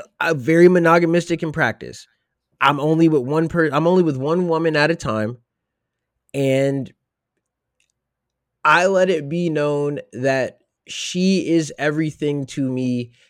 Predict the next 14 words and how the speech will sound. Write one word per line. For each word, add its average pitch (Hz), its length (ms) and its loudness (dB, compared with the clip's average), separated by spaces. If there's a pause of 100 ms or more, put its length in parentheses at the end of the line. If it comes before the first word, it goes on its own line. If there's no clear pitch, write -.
(120)
that 127 240 -2
she 131 320 -4
can 117 540 -4
be. 92 440 -8 (320)
I 139 240 4
understand 147 1040 -2 (800)
that 123 640 0 (1300)
one 170 540 0
person 135 800 -2 (280)
cannot 143 680 0
be 131 520 0 (360)
another 139 600 2
person's 107 760 -6 (800)
everything. 110 1040 0